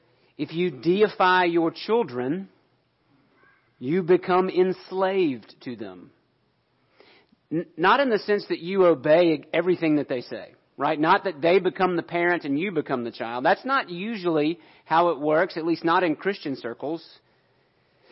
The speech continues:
What usually happens is that your identity and sense of well-being become completely wrapped up in them.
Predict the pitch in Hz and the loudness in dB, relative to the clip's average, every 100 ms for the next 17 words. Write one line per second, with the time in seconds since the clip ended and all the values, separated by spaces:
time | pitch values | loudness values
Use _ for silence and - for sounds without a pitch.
0 | - _ 147 190 160 156 190 277 311 262 | -20 _ 4 4 2 -6 -2 2 0 0
1 | 185 156 135 127 123 131 147 214 - - | 0 0 0 -4 -4 -2 -2 -2 -8 -20
2 | - _ _ _ _ _ _ _ _ _ | -20 _ _ _ _ _ _ _ _ _
3 | _ _ _ - 165 156 175 151 160 208 | _ _ _ -6 -2 2 2 2 2 2
4 | 180 160 165 135 165 214 220 220 220 214 | 2 0 0 0 0 0 -2 -6 -6 -6
5 | 160 151 139 - 208 - 175 156 165 165 | -4 -4 -4 -2 -2 -2 -6 0 0 0
6 | 135 175 160 143 135 135 156 147 143 131 | 2 2 4 2 -2 -6 -4 -4 -4 -8
7 | - 170 156 156 135 143 139 131 - 117 | -6 -4 -4 -4 -4 -6 -4 -6 -6 -8
8 | 113 104 - | -10 -14 -18